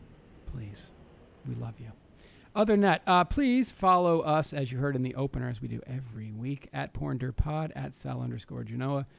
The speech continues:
facebook dot com slash C O N dot P D P. And our video format, I heard, uh, was giving some people some login problems.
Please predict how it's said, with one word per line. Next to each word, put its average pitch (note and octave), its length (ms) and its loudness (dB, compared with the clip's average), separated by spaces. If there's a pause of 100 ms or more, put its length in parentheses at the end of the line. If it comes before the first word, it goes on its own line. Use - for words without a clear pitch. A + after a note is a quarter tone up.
(400)
facebook A#2+ 360 -12
dot A2+ 160 -10
com B2 300 -8
slash A2 400 -14
C F#3 200 -8
O D#3+ 80 -4
N C#3 60 -4
dot B2+ 180 -8
P C#3 120 -6
D C#3 100 -4
P. C3 340 -4 (440)
And C3 100 -4
our C3 80 -2
video F#3+ 320 0
format, E3+ 500 0
I C#3 180 -2
heard, E3+ 680 2 (840)
uh, C#3+ 360 2
was C3 140 -2
giving D3 200 -2
some C3 160 -6
people C3+ 240 -6
some B2+ 200 -6
login D#3+ 440 0
problems. F3+ 640 -2